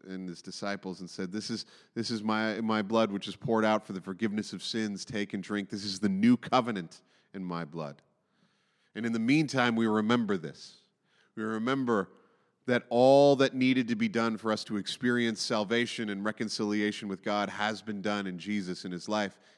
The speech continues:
his death, and his resurrection. And this table is open for anyone who would come and experience the grace and the peace that is found in Jesus in the meantime.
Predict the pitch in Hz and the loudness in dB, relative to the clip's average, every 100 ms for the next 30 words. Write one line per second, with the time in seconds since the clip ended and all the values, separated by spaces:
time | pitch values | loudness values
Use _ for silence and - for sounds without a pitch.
0 | - 95 117 101 101 _ _ _ - 85 | -16 -8 -2 -2 -4 _ _ _ -18 -10
1 | 95 87 85 90 82 - 76 _ _ _ | -8 -6 -6 -8 -8 -16 -20 _ _ _
2 | _ _ _ _ _ 107 117 - 147 151 | _ _ _ _ _ -6 -2 4 4 6
3 | 143 123 143 156 131 95 - _ _ - | 4 6 6 6 2 0 -10 _ _ -6
4 | 127 127 139 139 135 135 135 131 131 127 | -2 2 4 6 6 4 4 4 4 6
5 | 123 113 - 131 127 127 - 113 117 123 | 6 0 2 2 4 2 0 0 4 6
6 | 120 - 110 95 127 127 - - - - | 4 0 -4 -2 0 0 -2 -10 -14 -20
7 | _ _ - 120 117 - 117 117 110 101 | _ _ 0 0 0 0 2 2 0 -2
8 | 113 107 107 98 101 95 101 101 - 82 | -2 -4 -4 -8 -6 -4 -4 -6 -8 -12